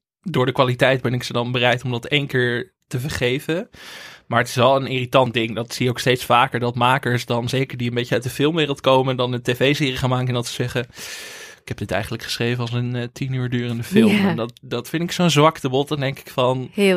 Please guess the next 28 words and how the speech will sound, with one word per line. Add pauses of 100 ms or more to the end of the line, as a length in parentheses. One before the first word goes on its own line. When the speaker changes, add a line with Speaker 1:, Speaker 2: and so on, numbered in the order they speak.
Speaker 1:
"Ga
dan
Speaker 2:
irritant.
Speaker 1:
geen
T
V
maken.
Ga
Speaker 2:
Ja.
Speaker 1:
dan
gewoon
lekker
iets
anders
doen.
Ga
dan
een
lekker
experimentele
film
van
acht
uur
maken,
maar
niet
dit."